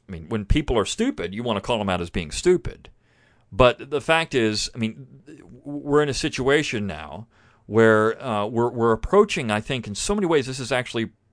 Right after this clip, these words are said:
terrifying. I mean, look, the way the South was demonized before the war, we're approaching that same type of political climate now in two thousand seventeen that we had in eighteen fifty-seven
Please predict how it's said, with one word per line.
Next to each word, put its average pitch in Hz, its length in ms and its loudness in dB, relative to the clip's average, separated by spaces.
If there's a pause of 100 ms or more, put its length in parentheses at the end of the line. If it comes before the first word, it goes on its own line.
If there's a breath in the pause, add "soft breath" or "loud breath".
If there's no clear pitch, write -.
terrifying. 98 380 -2
I - 20 -10
mean, 127 160 -8
look, 156 240 -2
the 110 80 -6
way 139 200 2
the 175 100 -8
South 143 340 -2
was 98 160 -8
demonized 104 560 -2
before 151 340 0
the 147 80 0
war, 90 380 -8 (640 soft breath)
we're 113 140 2
approaching 151 400 2
that 107 160 -4
same 170 340 -4
type 143 240 -2
of 110 80 -8
political 127 360 -4
climate 101 380 -6
now 101 380 0
in 92 160 -12
two 110 160 -10
thousand 87 400 -4
seventeen 82 720 -8 (300 soft breath)
that 107 100 -4
we 110 140 -2
had 95 420 -4
in 90 340 -8
eighteen 101 380 -10
fifty-seven - 720 -6